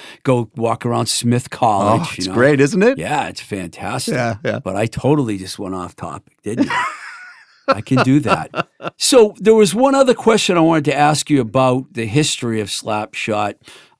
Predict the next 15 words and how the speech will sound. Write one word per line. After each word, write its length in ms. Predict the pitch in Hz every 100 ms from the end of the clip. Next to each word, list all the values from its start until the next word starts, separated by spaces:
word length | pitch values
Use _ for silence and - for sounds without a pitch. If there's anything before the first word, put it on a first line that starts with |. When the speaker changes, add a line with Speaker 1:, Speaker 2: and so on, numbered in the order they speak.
| -
Speaker 1:
Um, 480 | 117 110 104 101 - _ _ - _ _ -
now 380 | 165 220 294
that 200 | 294 285
you've 540 | 247 208 196 156 127 -
experienced 880 | - - - 165 185 185 170 - -
everything 800 | 156 151 147 170 160 - 156 147
that 140 | 139 123
happened 600 | 123 131 135 139 135 127
from 220 | 139 127
the 60 |
beginning 800 | 117 123 110 143 139 135 135 127 120 - _
to 120 | -
the 140 | 127 123
documentary 1300 | - 135 131 - 135 120 127 127 - 127 127 123
to 240 | 117 117